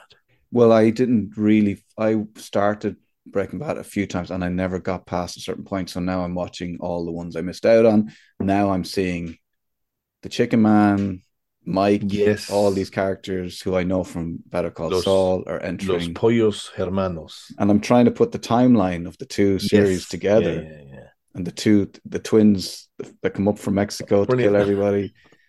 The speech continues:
Speaker 1: Um, I'm just, I'm, I'm slightly confused, but I'm sure it's, it's mad.
Speaker 2: Kinda makes sense, yeah.
Speaker 1: Mm.
Speaker 2: In a way, Better Call Saul muddied the waters because it, it, it kinda gave, it had to use a f-, time frame.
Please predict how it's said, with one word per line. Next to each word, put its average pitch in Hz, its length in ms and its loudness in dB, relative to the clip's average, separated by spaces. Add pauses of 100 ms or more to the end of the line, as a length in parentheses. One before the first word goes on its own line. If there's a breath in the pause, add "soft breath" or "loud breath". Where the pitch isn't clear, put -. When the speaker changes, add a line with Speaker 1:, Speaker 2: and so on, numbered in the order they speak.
(840 soft breath)
Speaker 1:
Um, 85 640 -6 (480)
I'm 90 80 -6
just, - 240 -6
I'm, 92 260 -4
I'm 87 340 -4
slightly 110 360 2
confused, 107 600 0
but 95 100 -4
I'm 92 100 -4
sure 101 480 0
it's, - 320 -20 (1300)
it's - 160 -12
mad. 87 220 -4
Speaker 2:
Kinda 107 160 4
makes 95 300 0
sense, 85 420 -6
yeah. 90 200 -2
Speaker 1:
Mm. 95 400 -4 (120)
Speaker 2:
In 127 140 4
a 123 40 4
way, 143 260 4
Better 123 600 -2
Call 107 220 0
Saul 113 200 0
muddied 104 340 2
the 101 60 2
waters 95 420 0
because 95 300 -6
it, 95 160 -6
it, - 240 -10
it 113 220 -8 (180)
kinda 104 220 0
gave, 107 480 2
it 95 80 -8
had 104 200 -6
to 143 60 -8
use 117 320 4
a 101 100 2
f-, - 300 -16
time 95 280 -4
frame. 78 400 -10